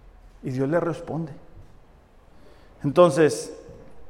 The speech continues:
es muy importante para nosotros hacer de esa búsqueda de Dios algo constante. Jeremías dos trece nos cuenta algo que, que con frecuencia nos sucede.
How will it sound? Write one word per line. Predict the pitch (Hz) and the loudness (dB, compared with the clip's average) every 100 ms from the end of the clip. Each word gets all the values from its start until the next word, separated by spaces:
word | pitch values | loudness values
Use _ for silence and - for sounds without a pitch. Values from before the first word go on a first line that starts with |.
| - - | -4 2
es | 156 | 4
muy | 165 190 226 | 6 8 8
importante | 233 - 196 202 202 208 185 | 4 4 4 6 6 6 2
para | - 170 165 | 4 4 4
nosotros | 147 180 180 185 180 | 4 4 4 2 2
hacer | 151 139 165 165 | 0 2 4 4
de | 170 | 2
esa | 175 160 | 2 2
búsqueda | 180 214 - 175 | 2 0 4 6
de | 156 | 8
Dios | 151 147 147 | 6 2 2
algo | 131 147 139 | 2 2 0
constante. | 151 139 - 165 190 160 - - - - - - - - - - - - - - | -2 -2 2 2 2 -2 -4 -6 -18 -20 -20 -20 -20 -20 -20 -20 -20 -20 -18 2
Jeremías | 165 170 196 214 | 4 6 6 6
dos | 190 208 | 6 2
trece | 190 208 240 196 196 196 - - - | 4 4 4 4 4 2 -4 -12 -6
nos | 165 - | -6 2
cuenta | 190 208 196 | 4 6 6
algo | 202 208 208 | 8 6 4
que, | 180 160 - | 4 2 0
que | 165 143 | -4 -2
con | 160 143 | -2 -2
frecuencia | - 123 175 185 202 190 - | -2 0 0 2 2 2 2
nos | 151 147 | 0 0
sucede. | - 156 - - 190 202 147 | -2 -8 -8 0 4 6 4